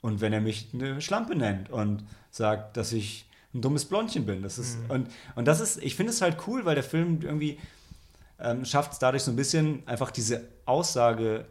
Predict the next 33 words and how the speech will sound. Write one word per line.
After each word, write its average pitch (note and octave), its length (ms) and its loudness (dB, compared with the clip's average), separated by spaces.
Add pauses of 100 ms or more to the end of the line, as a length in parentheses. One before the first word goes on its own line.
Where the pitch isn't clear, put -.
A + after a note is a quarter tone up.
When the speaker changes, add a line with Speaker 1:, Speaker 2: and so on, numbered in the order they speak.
Speaker 1:
ein G#2+ 100 -4
bisschen A#2 360 -4
prägnanter A2+ 640 -2
zu - 180 -2
platzieren, C3 560 -2
weil G#2+ 80 0
er G#2+ 80 -2
sagt, A#2 180 -4
die A2 60 -6
braucht B2+ 320 4
nicht D#3+ 160 2
den C3 160 2
Unterbau, B2+ 800 4 (400)
dass B2+ 220 -2
das - 180 -2
die, G#2+ 360 0
die, G#2 340 -2
die G2+ 160 -6
guten D#3 340 -2
Leute, C#3+ 340 2
die A2+ 140 0
richtigen C#3 400 0
Leute B2+ 320 2
sind, B2 320 -2
die, A2 320 -2
die G#2 260 -4
auch G#2 180 -6
sonst C3 480 -4 (220)
irgendwie, G#2+ 400 -2 (1040)
äh, G#2+ 160 -2
Model A2+ 300 2
Citizens C#3 460 4
sind, D3 300 2